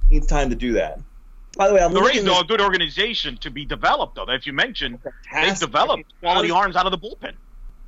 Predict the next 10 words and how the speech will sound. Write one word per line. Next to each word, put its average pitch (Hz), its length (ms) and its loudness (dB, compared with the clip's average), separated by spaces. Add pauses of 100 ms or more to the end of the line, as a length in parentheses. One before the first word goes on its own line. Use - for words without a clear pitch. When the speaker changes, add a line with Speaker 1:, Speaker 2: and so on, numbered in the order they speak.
(300)
Speaker 1:
I 165 60 0
mean, 160 220 -2
every, 208 400 0
every 220 380 -2
franchise 160 560 -2
now 170 240 0
is 123 100 -4
analytically 151 560 0
sound. 139 640 -4 (520)
But, 143 520 2